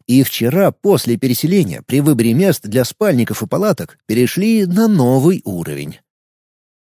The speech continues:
Заходя в палаточный городок, я чувствовал на себе сотни взглядов, но стоило мне посмотреть на кого-либо,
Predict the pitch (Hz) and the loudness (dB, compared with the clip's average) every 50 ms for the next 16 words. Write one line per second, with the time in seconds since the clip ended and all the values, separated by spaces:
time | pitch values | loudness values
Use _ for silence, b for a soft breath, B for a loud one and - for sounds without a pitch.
0 | _ - 85 120 117 - 143 151 165 185 151 - - 147 156 151 120 - 123 - | _ -6 -4 -4 0 0 0 2 2 2 0 2 0 0 0 0 0 -2 -4 -4
1 | - 120 107 110 113 127 147 190 196 - - - _ _ - 160 123 165 180 - | -4 -4 -2 -2 -2 0 2 2 2 0 -2 -8 _ _ -8 -4 -2 -2 -2 -2
2 | - - 226 214 170 - - 196 190 185 185 165 - 175 170 190 165 - - 180 | -2 -2 0 0 0 0 0 0 2 2 2 2 0 2 2 2 0 2 0 -2
3 | 151 - 160 165 151 143 143 139 101 73 64 64 64 - - _ _ _ - 80 | 0 0 0 -2 -2 -2 -2 -2 -4 -4 -6 -10 -14 -14 -18 _ _ _ -6 -2
4 | 110 131 127 - - - 160 156 147 139 147 139 143 147 - - 139 147 143 135 | 0 0 0 0 0 2 4 4 6 4 4 4 2 2 0 0 -2 -2 -2 0
5 | - 143 139 - 113 - 120 135 170 202 185 104 82 71 71 62 | 0 0 0 0 -2 -2 -2 0 2 0 0 0 -4 -6 -8 -10